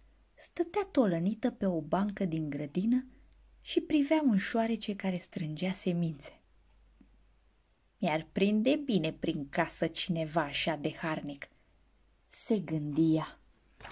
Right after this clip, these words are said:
Pisica se apropie de șoarece și îi zise: „Spune-mi, șoricelule, ți-ar plăcea să locuim sub același acoperiș? Am o casă încăpătoare,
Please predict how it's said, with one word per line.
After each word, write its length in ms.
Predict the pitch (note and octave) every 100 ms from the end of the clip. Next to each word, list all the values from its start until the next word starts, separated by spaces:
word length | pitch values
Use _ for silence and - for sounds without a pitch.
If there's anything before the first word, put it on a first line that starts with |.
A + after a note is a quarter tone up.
| - - - - - - - - - - - _ _ _ _ _ _ _ _ _ _ _ _
Pisica 520 | C#4 C#4 F4 E4+ D4 C#4
se 100 | A3+
apropie 520 | G3+ G3 G3 G#3 A3
de 140 | G#3
șoarece 600 | D#3+ - G3 G3 G3 -
și 200 | F#3+ -
îi 140 | F3 D#3+
zise: 340 | E3 - - - - - - - - _ _ _ _ _
„Spune-mi, 560 | - - - F#4+ G#3 -
șoricelule, 880 | - E3+ D#3+ - G3+ D3 C#3 C#3 - - - - _ _
ți-ar 260 | - D#4+ C4+
plăcea 500 | - A3+ G#3 - G3+
să 220 | - F#3+
locuim 480 | F3+ E3+ - E3 E3
sub 240 | - D#3
același 580 | D3+ D3 - D#3 C#3+ -
acoperiș? 720 | D3 - E3 G3+ B3 E4 - _ _ _ _ _ _ _ _ _ _ -
Am 200 | F4+ A3
o 100 | D#3
casă 320 | - F#3 - C#3+
încăpătoare, 840 | C#3 E3+ - A3 - B3+ C4 C4